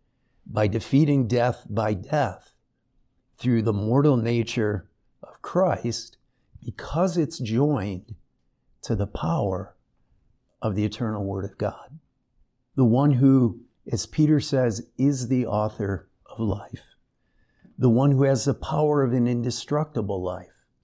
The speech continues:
The one whom it was not possible for death to hold.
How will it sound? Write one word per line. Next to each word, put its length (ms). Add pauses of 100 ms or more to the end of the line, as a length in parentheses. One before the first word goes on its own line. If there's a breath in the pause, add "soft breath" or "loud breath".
(440)
The 140
one 380
whom 260
it 100
was 220
not 260
possible 920 (420)
for 180
death 460 (440)
to 140
hold. 540